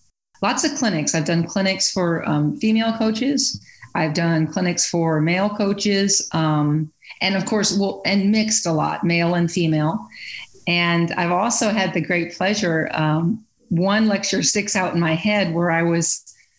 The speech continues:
first it was Roy Williams, and then it was me in the middle, sandwiched in the middle,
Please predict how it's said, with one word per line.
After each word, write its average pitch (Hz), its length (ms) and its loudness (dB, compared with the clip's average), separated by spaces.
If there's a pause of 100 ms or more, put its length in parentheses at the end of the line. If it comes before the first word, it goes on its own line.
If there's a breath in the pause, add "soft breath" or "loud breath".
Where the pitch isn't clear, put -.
(260 loud breath)
first 202 280 0
it 220 80 2
was 180 200 0
Roy 175 280 2
Williams, 175 840 2 (640)
and 175 240 2
then 190 100 2
it 185 80 0
was 175 200 0
me 185 440 2
in 170 100 0
the 165 80 4
middle, 180 280 2
sandwiched 190 480 0
in 175 80 2
the 170 80 2
middle, 180 580 0